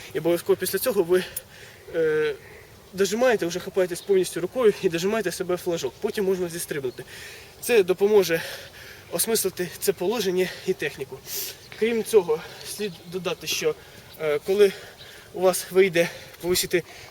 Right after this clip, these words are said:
на чотирьох пальцях, отак от чотири-п'ять секунд, ви пробуєте в наступній спробі на трьох. Коли так чотири-п'ять секунд на двох, так чотири-п'ять секунд на однім.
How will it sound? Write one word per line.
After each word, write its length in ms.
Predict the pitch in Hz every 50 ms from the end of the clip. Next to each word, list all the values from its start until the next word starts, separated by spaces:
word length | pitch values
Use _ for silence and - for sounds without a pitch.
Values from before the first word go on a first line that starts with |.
| - -
на 60 | 165
чотирьох 480 | - - 156 - 156 151 147 143 - - - - -
пальцях, 340 | 135 139 156 - 233 233 - - - - - - - - - - - -
отак 260 | 165 - 165 160 175
от 140 | 170 - - - -
чотири-п'ять 680 | - - 175 - 185 180 160 160 151 - 175 170 160 -
секунд, 280 | - - - - 165 - - - - - - - - -
ви 140 | 185 240 247 - -
пробуєте 360 | 214 208 196 202 208 - 185
в 20 |
наступній 340 | 180 170 - - 190 - 185
спробі 300 | - - 190 180 170 170
на 120 | 175 165 160
трьох. 280 | - - - - - - - - -
Коли 160 | 156 139 143
так 160 | - 190 202
чотири-п'ять 460 | - - 214 - 214 208 - 202 196
секунд 300 | - 196 190 - 202 175
на 100 | 185 180
двох, 180 | 151 143 127 120 - - - 131 - - -
так 160 | - 175 208
чотири-п'ять 520 | - - 202 - 214 202 202 - 196 190 -
секунд 260 | - 202 - 202 196 - -
на 100 | 190 175
однім. 300 | 170 160 139 120 110